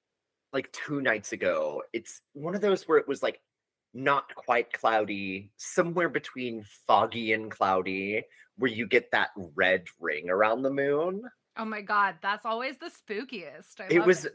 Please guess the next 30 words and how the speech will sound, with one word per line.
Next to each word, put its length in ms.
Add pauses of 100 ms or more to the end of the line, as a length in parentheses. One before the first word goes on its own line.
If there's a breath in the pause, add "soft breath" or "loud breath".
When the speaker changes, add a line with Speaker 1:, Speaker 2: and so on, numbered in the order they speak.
(140)
Speaker 1:
and, 240
and 220 (100)
I, 180 (220)
I'm 280
glad 280
you 80
said 220
spooky, 540
because 260
I 80
was 140
like, 260 (340)
it's 240
not 320
like, 180 (300 soft breath)
you 120
know, 60
sometimes 340
when 100
it's 140
cloudy 400
and 100
you 60
can 160
see, 180
like, 180
a 80
rainbow 1300 (300)
kind 260
of 260